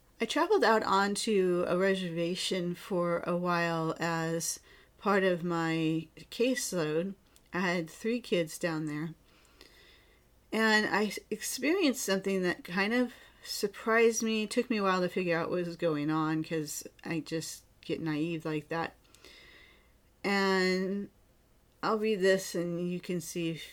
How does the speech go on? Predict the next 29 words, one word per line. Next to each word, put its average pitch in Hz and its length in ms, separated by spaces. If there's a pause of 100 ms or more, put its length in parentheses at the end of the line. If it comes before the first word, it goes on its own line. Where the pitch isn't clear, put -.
(120)
you 190 220
put 190 200
it 175 80
together 170 360
faster 170 400
than 151 180
I 156 160
did. 147 300 (800)
So - 220
I'm 294 220
blonde 233 440
and 190 120
I'm 185 260
blue-eyed 190 760 (560)
and 185 200
I'm 185 220
very 202 280
fair-skinned 190 880
to - 100
the 165 80
point - 260
where 180 180
I 175 100
walk 170 240
outside 170 340
and 165 140
I 160 80
sunburn. 160 640 (1200)
And 196 480